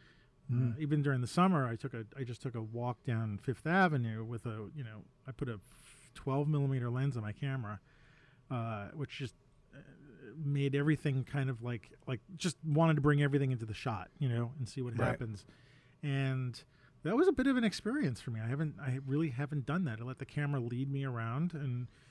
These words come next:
Speaker 1: uh,
Speaker 2: Mm-hmm.
Speaker 1: you know, I found myself a little bit more aggressive in getting pictures. I mean, I was still by the hip, but, like, I felt, I didn't feel too bad about, like, sticking cameras into people's faces. Um,
Speaker 2: Nope.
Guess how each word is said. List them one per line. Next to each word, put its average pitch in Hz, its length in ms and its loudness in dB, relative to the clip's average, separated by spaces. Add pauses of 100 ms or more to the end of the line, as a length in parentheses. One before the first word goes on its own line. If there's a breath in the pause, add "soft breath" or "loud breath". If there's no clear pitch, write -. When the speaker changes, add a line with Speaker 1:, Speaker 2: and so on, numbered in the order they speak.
(400 soft breath)
Speaker 1:
uh, 131 40 -2
Speaker 2:
Mm-hmm. 120 520 2
Speaker 1:
you 143 60 0
know, 127 120 -2
I 123 60 -6
found 160 220 4
myself 143 460 2 (480 soft breath)
a - 40 2
little 147 320 8
bit 180 160 0
more 151 280 4
aggressive 135 600 0
in 135 100 2
getting 135 260 0
pictures. 143 640 -4
I 143 40 -2
mean, 127 120 -4
I 131 40 -2
was 123 80 -4
still 156 180 -4
by 139 180 -2
the 117 120 -4
hip, 190 320 2
but, 127 180 -4
like, 135 180 -8
I 123 80 -4
felt, 135 240 -2 (200)
I 120 80 -14
didn't 185 160 -2
feel 226 100 2
too 180 140 2
bad 139 180 4
about, 127 220 -2
like, 127 120 -6
sticking 143 300 -4
cameras 127 400 -2
into 120 160 -2
people's 117 320 -6
faces. 117 540 -8 (720 soft breath)
Um, 123 300 -2
Speaker 2:
Nope. 175 200 4